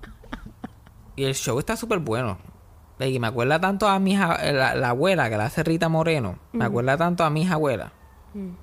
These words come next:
Speaker 1: Como que estas mujeres súper machistas, pero hacen lo que les da la gana. Las mujeres latinas tienen esa, esa cosa que,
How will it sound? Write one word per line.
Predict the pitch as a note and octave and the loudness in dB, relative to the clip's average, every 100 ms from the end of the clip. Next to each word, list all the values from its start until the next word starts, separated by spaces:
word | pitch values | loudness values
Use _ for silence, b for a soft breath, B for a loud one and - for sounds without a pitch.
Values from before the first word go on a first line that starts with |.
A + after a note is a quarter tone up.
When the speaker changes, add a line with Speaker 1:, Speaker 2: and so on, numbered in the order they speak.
| - - | -20 -10
Speaker 1:
Como | - C3 | -2 -2
que | A#2 | 0
estas | - D3+ | 0 2
mujeres | E3 E3+ D#3+ D3 D3 | 2 2 2 0 0
súper | D3 C#3+ | -2 -2
machistas, | C#3+ B2+ - D#3 D3 - G#2+ | 0 -2 -2 -2 -2 -2 0
pero | G#2 | 2
hacen | A2 - D3 | 0 0 0
lo | C3+ | 0
que | B2+ | 2
les | A#2 | 2
da | A2+ | 2
la | A#2+ C3 | 2 2
gana. | C3 A#2+ | 2 2
Las | G#2 | 2
mujeres | A#2 C3 C3+ | 2 2 2
latinas | E3 E3 E3 D3 | 2 2 2 2
tienen | D3 D3+ | 2 2
esa, | E3+ D#3 | 2 0
esa | C3 D3+ | -2 -4
cosa | C#3+ D3 C#3+ | -4 -2 -2
que, | A#2 | 0